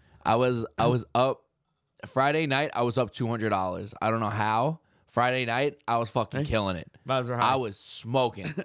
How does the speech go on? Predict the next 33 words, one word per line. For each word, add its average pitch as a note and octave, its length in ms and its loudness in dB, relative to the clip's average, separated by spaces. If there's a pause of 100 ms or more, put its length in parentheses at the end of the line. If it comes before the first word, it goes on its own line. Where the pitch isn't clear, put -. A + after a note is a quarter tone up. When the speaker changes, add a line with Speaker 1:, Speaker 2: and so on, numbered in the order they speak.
(160)
Speaker 1:
<laughs> - 260 -20
Bro, B2 160 2
I B2 160 2
was C3+ 180 -2
killing D3 400 0
those A2+ 200 -4
tables. G2+ 420 -4
I A#2 160 2
was A#2 240 0
so C3+ 280 2
hype. C3 400 -2 (520)
I B2+ 100 2
was C3 160 0
doing A#2 280 2
fucking G#2 360 -4
great. B2+ 360 0 (680)
I A2+ 60 0
went B2+ 200 2
to A#2 60 -2
bed, B2+ 320 2
woke A#2+ 380 0
up, C#3 460 0
lost A2+ 280 -6
that G#2+ 140 -4
two A#2+ 140 -4
hundred A2 180 -2
dollars. G#2 640 0
With, A2+ 280 0
Speaker 2:
<laughs> E3+ 80 0
Speaker 1:
after C#3 320 0
we, D#3+ 240 -2
after D#3 320 0
we F#3 120 -4